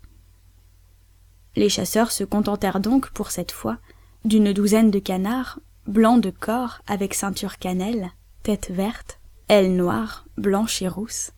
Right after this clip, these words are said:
bec aplati, qu'Harbert reconnut pour des tadornes. Top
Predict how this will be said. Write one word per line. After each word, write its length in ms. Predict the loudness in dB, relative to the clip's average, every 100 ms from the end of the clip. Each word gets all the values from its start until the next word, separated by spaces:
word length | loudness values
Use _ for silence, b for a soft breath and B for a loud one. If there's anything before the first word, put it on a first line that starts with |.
| -20 _ -8
bec 320 | -2 -2 -4 -8
aplati, 560 | -6 -4 -6 -6 -8 -10 -20 _ -20 _ -4
qu'Harbert 480 | 0 2 2 0 -2
reconnut 520 | 0 0 2 2 2
pour 180 | 0 -2
des 140 | 0 0
tadornes. 600 | -2 -4 -4 -6 -10 -10 _ _ _ _ _ _ _ _ _ _ _ _ _ _ _ _ _ _ _ _ _ _ _ _ _ _
Top 280 | -4 -4 -4